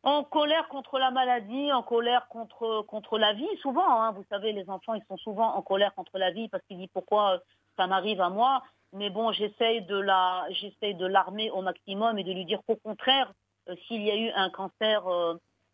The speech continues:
euh, à cette époque-là, c'est justement pour que tu sois plus solide et pour que tu construises ton avenir. Donc, elle comprend que de toutes les manières, euh,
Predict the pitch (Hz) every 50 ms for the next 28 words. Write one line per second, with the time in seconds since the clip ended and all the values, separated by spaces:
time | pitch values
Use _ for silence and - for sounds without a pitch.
0 | _ _ - 170 170 170 165 165 165 165 165 160 156 156 151 143 123 147 180 -
1 | 190 - - 185 - 185 175 - 214 220 220 214 - 190 160 185 180 - 196 190
2 | 202 208 208 _ _ _ - 190 180 - 190 180 - - 175 - - 226 220 202
3 | - 214 190 185 190 220 247 254 185 196 190 - 190 - - 185 - - - 185
4 | 175 - - 208 190 - - 180 170 170 165 151 175 185 208 233 233 214 185 185
5 | 185 180 - _ _ _ _ _ - 190 185 - 190 180 - 202 202 175 - -
6 | 220 233 226 226 - 208 190 175 196 190 - 196 - 220 196 190 180 180 185 196
7 | 220 226 226 214 175 185 180 175 170 165 165 165